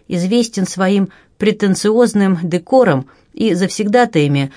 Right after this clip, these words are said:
по большей части это мужчины-проститутки и их клиенты. Да, он отважный,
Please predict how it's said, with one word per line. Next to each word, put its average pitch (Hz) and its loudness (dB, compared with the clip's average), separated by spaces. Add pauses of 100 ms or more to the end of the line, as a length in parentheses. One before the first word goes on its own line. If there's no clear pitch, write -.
(140)
по 202 -4
большей 220 2
части 190 -2
это 165 0
мужчины-проститутки 185 -2
и 202 0
их - -4
клиенты. 139 -4 (420)
Да, 202 2
он 165 2
отважный, 196 -2